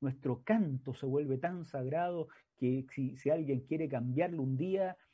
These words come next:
es como si estuviera insultando a Dios por cambiar el canto, o los ritos, o las formas, las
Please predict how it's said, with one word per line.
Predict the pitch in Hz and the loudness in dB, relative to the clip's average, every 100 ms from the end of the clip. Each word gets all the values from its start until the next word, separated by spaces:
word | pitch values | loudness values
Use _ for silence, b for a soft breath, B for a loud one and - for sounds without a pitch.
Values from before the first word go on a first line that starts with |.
| b b | b b
es | - 131 135 | -8 -6 -4
como | 156 139 | -4 -2
si | 143 | -4
estuviera | 139 139 151 170 160 156 | -2 0 2 2 2 2
insultando | 151 135 131 117 - 143 135 | 0 0 -2 -2 -2 -2 -2
a | 120 | 2
Dios | 208 220 | 2 2
por | - 113 | -2 -6
cambiar | - 113 113 110 | -4 -2 -2 -2
el | 107 | -4
canto, | 143 156 170 165 151 - b b | -2 -4 -6 -6 -8 -8 b b
o | - 127 | -2 0
los | 120 113 | 0 -2
ritos, | 165 208 - - 151 151 b b - | 0 0 0 -4 -4 -4 b b -4
o | 131 | -2
las | 110 | -2
formas, | - - 208 175 147 143 147 - _ _ _ _ _ _ - | -4 4 4 4 0 -4 -6 -12 _ _ _ _ _ _ -10
las | 101 107 | -6 -6